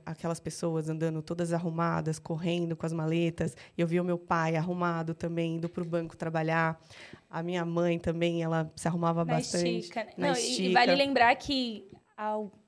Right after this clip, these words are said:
Speaker 2: certos anos atrás é social, né? Porque hoje o banco tem uma, uma, o-, quebrou-se um paradigma
Speaker 1: Ó.
Speaker 2: de dress code,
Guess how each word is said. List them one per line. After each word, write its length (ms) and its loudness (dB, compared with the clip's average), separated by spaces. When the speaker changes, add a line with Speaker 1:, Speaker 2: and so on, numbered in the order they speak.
Speaker 2:
certos 500 2
anos 200 4
atrás 440 6
é 100 4
social, 460 6
né? 100 2
Porque 180 2
hoje 300 8
o 60 6
banco 400 6
tem 200 0
uma, 300 -2
uma, 340 2
o-, 220 0
quebrou-se 720 0
um 260 -4
paradigma 640 4
Speaker 1:
Ó. 20 -6
Speaker 2:
de 120 -8
dress 340 2
code, 480 4